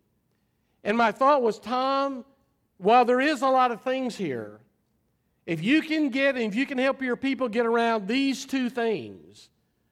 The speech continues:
then, Tom, you're gonna be a better Christian. You're gonna be a better disciple. And your people will be better disciples as well." First of all,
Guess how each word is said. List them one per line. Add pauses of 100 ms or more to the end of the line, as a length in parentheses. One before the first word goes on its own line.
(320)
then,
Tom,
you're
gonna
be
a
better
Christian. (1120)
You're
gonna
be
a
better
disciple. (1200)
And
your
people
will
be
better
disciples (300)
as
well." (920)
First
of
all,